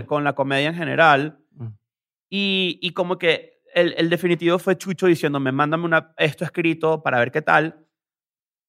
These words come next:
Speaker 1: Me acuerdo que mandé un sketch escrito y quedó, o sea, les gustó.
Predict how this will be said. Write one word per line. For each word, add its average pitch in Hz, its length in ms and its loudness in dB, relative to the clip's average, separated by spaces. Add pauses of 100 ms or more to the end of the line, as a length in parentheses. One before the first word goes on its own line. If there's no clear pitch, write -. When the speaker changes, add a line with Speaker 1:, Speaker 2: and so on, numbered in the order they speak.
(280)
Speaker 1:
Me 135 100 -8
acuerdo 143 200 4
que 165 100 2
mandé 127 180 -2
un 135 80 -4
sketch 143 440 -2 (140)
escrito 139 600 -4 (840)
y 135 300 0
quedó, 101 380 -2
o 110 60 -20
sea, 123 140 0
les 113 140 -6
gustó. 107 500 -4